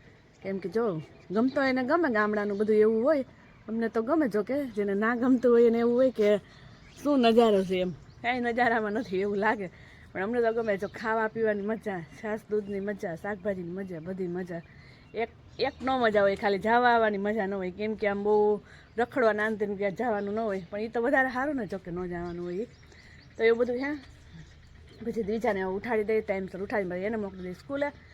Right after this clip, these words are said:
પછી આપણે થોડાક મોડા કપડાં ધોવા સાચી, તો ઠંડુ ઠંડુ પાણી સવારો હોય ને તો ગરમ ગરમ પાણી આવતું હોય, તો પછી આપણે નવ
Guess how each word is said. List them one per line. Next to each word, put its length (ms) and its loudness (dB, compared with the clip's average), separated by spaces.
પછી 280 -2
આપણે 200 -2
થોડાક 300 -2
મોડા 180 0
કપડાં 320 -6
ધોવા 240 -2
સાચી, 280 -10
તો 60 -10
ઠંડુ 240 -6
ઠંડુ 260 -6
પાણી 280 -2
સવારો 460 0
હોય 120 0
ને 120 -8
તો 100 -2
ગરમ 300 -4
ગરમ 220 -6
પાણી 220 -4
આવતું 220 -8
હોય, 100 -8
તો 100 -4
પછી 240 -2
આપણે 160 -2
નવ 160 0